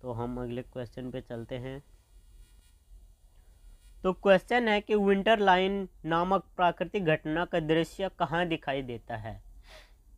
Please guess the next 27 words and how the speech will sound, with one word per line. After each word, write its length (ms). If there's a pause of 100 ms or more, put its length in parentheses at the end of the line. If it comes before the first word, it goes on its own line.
तो 60
आपका 360
सही 200
आंसर 320
होगा 340 (240)
ऑप्शन 320
नंबर 300
बी, 300 (480)
मसूरी 440
में। 220 (280)
पहाड़ों 400
की 120
रानी 260
मसूरी 460
अपने 380
सुंदर 360
नज़ारों, 560 (440)
बाग 340
बगीचों 600
और 280
झरनों 460
के 140
लिए 220
दुनिया 360
में 180
प्रसिद्ध 480
है, 240